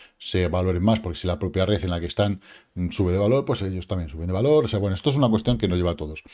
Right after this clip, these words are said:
Ahora, ¿por qué Bitcoin retrocede? Pues porque tenía que retroceder, es que estaba el mercado muy pegado, ya estaba, ya estaba el mercado súper tenso, estaba comprimido,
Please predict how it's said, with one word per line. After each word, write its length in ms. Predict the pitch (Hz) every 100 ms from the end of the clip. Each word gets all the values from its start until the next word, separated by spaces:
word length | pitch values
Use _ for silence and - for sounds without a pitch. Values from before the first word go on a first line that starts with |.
| - - - _
Ahora, 540 | 113 135 135 87 - _ _ - _ _ _ _ _
¿por 180 | - 160
qué 140 | 175 220
Bitcoin 580 | 226 240 240 233 226
retrocede? 540 | 220 202 - 170 220 147
Pues 120 | 120
porque 220 | 110 107
tenía 200 | 107 127
que 100 | 170
retroceder, 500 | 147 113 92 123 165
es 100 | 123
que 80 | 120
estaba 200 | 117 170
el 80 | 143
mercado 340 | 113 113 113
muy 200 | 104 101
pegado, 520 | 92 87 135 170 -
ya 140 | 90 90
estaba, 420 | - 113 127 143
ya 120 | 104
estaba 340 | - 87 110 110
el 100 | 95
mercado 380 | 98 92 110
súper 360 | 120 190 131 101
tenso, 440 | 110 139 - 127
estaba 280 | - - -
comprimido, 800 | 151 135 131 87 104 180 165